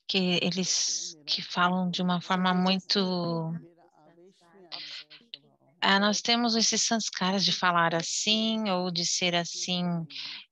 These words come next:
é, um pouco forte, de estar dizendo, "Isso não é uma desculpa. Essa é a minha natureza de falar,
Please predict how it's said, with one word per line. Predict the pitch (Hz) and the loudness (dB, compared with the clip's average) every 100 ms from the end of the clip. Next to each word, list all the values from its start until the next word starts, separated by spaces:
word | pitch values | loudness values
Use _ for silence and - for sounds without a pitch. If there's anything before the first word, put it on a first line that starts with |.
| - | -6
é, | 170 165 160 156 151 - - - - | 0 2 4 4 2 2 -2 -6 -10
um | |
pouco | 185 185 170 - 165 160 - - | -6 -6 -6 -4 -2 -2 -6 -10
forte, | - - 208 233 | -6 0 2 2
de | 185 180 175 | 0 0 0
estar | 170 185 | 0 0
dizendo, | 165 165 190 190 185 - - _ _ - | 0 2 2 2 -4 -10 -20 _ _ -2
"Isso | 208 247 | 0 2
não | 254 269 | 2 2
é | 262 | 2
uma | 254 | 2
desculpa. | 254 240 - - 247 277 339 - 185 175 175 - _ _ _ _ 359 _ _ _ - - | 2 0 -2 -4 -6 -6 -6 0 0 0 -4 -10 _ _ _ _ _ _ _ _ -20 -6
Essa | 175 185 202 | -2 0 2
é | |
a | |
minha | 196 190 | 4 4
natureza | 190 185 190 175 170 190 254 247 190 | 4 2 0 2 4 4 2 2 2
de | 170 | 0
falar, | 180 - 175 175 175 175 175 | 0 2 4 6 6 6 4